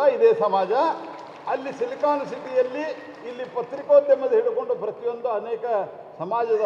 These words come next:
ಪ್ರಮುಖ ಅಂಗಗಳಲ್ಲಿ ಎಲ್ಲೆಲ್ಲಿ ಪ್ರತಿಭೆಗೆ ಅವಕಾಶ ಇದೆ ಅಲ್ಲಿ ತಮ್ಮ ಪ್ರತಿಭೆಯನ್ನ ಅತ್ಯಂತ ಶ್ರದ್ಧೆಯಿಂದ ತಮ್ಮ ಸಾಮರ್ಥ್ಯವನ್ನ ಅದಕ್ಕೆ ಅವರು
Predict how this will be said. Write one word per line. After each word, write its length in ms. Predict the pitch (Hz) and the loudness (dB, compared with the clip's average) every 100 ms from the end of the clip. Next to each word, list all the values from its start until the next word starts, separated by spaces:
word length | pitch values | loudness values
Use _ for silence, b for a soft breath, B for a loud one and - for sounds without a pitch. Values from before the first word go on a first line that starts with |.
| - | -2
ಪ್ರಮುಖ 280 | 190 226 214 190 | -4 -4 -4 -4
ಅಂಗಗಳಲ್ಲಿ 600 | 214 247 240 220 202 160 135 - - - - - 151 | -4 -2 0 0 -2 -4 -10 -14 -18 -20 -20 -18 -12
ಎಲ್ಲೆಲ್ಲಿ 400 | 190 220 214 208 180 - - | -4 -4 0 0 0 -6 -6
ಪ್ರತಿಭೆಗೆ 460 | 180 240 247 233 | -6 -4 -4 -2
ಅವಕಾಶ 340 | 208 202 202 180 185 | -2 -4 -6 -4 -4
ಇದೆ 120 | 190 | 0
ಅಲ್ಲಿ 260 | 185 190 175 147 123 - - - - 196 | 0 0 -2 -4 -12 -18 -20 -20 -8 -4
ತಮ್ಮ 260 | 190 196 - | -2 -2 -2
ಪ್ರತಿಭೆಯನ್ನ 580 | 175 165 214 214 202 208 190 147 135 - - - - - | -4 -6 -2 0 0 -2 -4 -4 -8 -16 -20 -20 -14 -10
ಅತ್ಯಂತ 500 | 170 - 240 233 240 196 170 - - - - - - - - - - - _ - | -10 -4 -4 -2 0 0 0 -6 -16 -18 -20 -20 -20 -20 -20 -20 -20 -20 _ -8
ಶ್ರದ್ಧೆಯಿಂದ 640 | 170 233 - 240 233 226 208 156 131 - - - | -6 -4 0 0 2 0 2 0 -4 -12 -16 -8
ತಮ್ಮ 160 | 185 180 151 | -4 -4 -4
ಸಾಮರ್ಥ್ಯವನ್ನ 640 | 185 226 180 190 202 202 202 | -4 -4 -4 -2 -2 -2 -2
ಅದಕ್ಕೆ 340 | 185 190 202 175 156 - - - - - - - - - - - _ - _ _ _ - | -2 -4 0 0 0 -10 -16 -18 -20 -20 -20 -20 -20 -20 -20 -20 _ -20 _ _ _ -2
ಅವರು 200 | 170 196 | 2 2